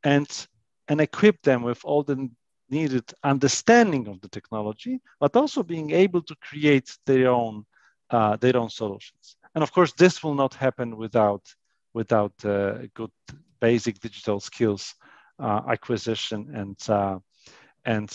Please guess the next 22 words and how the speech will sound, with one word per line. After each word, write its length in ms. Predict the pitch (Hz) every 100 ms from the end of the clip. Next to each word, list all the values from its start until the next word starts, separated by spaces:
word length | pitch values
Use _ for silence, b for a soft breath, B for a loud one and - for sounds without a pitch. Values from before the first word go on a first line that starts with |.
| 113
uh, 200 | 101 98
there 160 | 104
is 120 | 104
a 40 | 110
huge 360 | - 131 110 -
need 140 | 104
for, 320 | - 104 98
for 160 | 120 101
that 220 | 98 92
as 140 | 90 -
well. 240 | 90 110 B B B B B B B
So 180 | - 180
coming 360 | - 240 277 233
back 240 | 220 -
a 40 |
little 160 | 196 190
bit 200 | 185 180
to 120 | 185
the, 140 | 165 156
uh, 380 | 147 135 135 147 151
and 160 | 156 135
concluding 520 | - 143 208 214 135